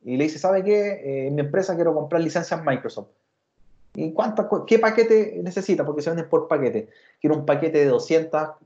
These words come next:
cuentas, un paquete de, de quinientas, de doscientos, mil quinientos, ¿ya? Ah, le dice, "Entonces usted necesita este tipo de cal", ¿ya? ¿Cierto? Una, eh, certificate,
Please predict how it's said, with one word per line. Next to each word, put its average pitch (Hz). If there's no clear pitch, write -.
cuentas, 160
un 143
paquete 135
de, 120
de 113
quinientas, 156
de 135
doscientos, 131
mil 131
quinientos, 160
¿ya? 151
Ah, 214
le 180
dice, 165
"Entonces 175
usted 180
necesita 175
este 185
tipo 185
de 175
cal", 104
¿ya? 143
¿Cierto? 147
Una, 139
eh, 110
certificate, 208